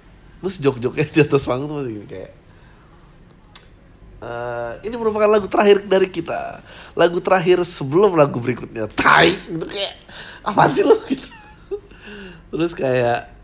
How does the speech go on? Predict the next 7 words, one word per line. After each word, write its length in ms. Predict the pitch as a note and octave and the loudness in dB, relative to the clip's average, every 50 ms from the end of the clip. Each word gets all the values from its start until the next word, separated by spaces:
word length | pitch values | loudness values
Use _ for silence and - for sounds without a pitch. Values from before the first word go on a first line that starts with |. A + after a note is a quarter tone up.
| - - - - - - - - - - _ _ - - - - - - - - _ - _ - | -20 -20 -20 -20 -20 -20 -20 -20 -20 -20 _ _ -20 -20 -20 -20 -20 -20 -20 -20 _ -20 _ -16
eh, 800 | G2+ G2+ G#2 A2+ A2+ A2 A2+ A2 A2 A2 A2 G#2+ G#2+ A2+ A#2 A2+ A2 A2 - - - - - - - - - - - - - - | -14 -12 -10 -10 -10 -8 -8 -8 -8 -8 -8 -8 -8 -8 -8 -8 -10 -10 -14 -20 -20 -20 -20 -20 -20 -20 -20 -20 -20 -20 -20 -12
"Aduh, 200 | - D3 E3 E3+ | -8 -6 -6 -2
capek 360 | - B2 A3 - D#3 D#3+ F3+ | -2 -2 -2 -2 -2 -4 -2
ya 20 | E3+ | -2
manggung 380 | D3+ C3 B2+ C3+ D3 D#3+ D3+ | -2 -4 -4 -4 -6 -6 -2
nggak 140 | B2+ A2+ A2 | -2 -2 -2
dibayar." 420 | A2+ G#2+ A2 G#2+ A2+ C3 C#3+ D3 | -2 -2 -2 0 0 0 -2 -2